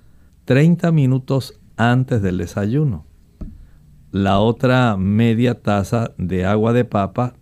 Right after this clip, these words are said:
treinta minutos antes del almuerzo. Otra media taza de agua de papa treinta minutos antes de la cena.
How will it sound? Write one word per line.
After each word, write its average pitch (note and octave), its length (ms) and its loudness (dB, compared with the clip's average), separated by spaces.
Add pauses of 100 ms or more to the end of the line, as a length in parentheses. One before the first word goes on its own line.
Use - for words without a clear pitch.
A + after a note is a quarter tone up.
(120)
treinta G#2 540 -2
minutos G#2+ 720 -4 (100)
antes F2 360 -4
del F2 140 -6
almuerzo. G#2+ 720 -4 (920)
Otra D3+ 380 2
media B2+ 440 2
taza G#2 380 0
de F#2 160 0
agua G#2 280 0
de B2 120 2
papa F#2 500 -6 (260)
treinta B2+ 560 2
minutos A2+ 720 -2
antes G2+ 360 -2
de F#2 120 -2
la A2+ 120 0
cena. G2+ 460 -8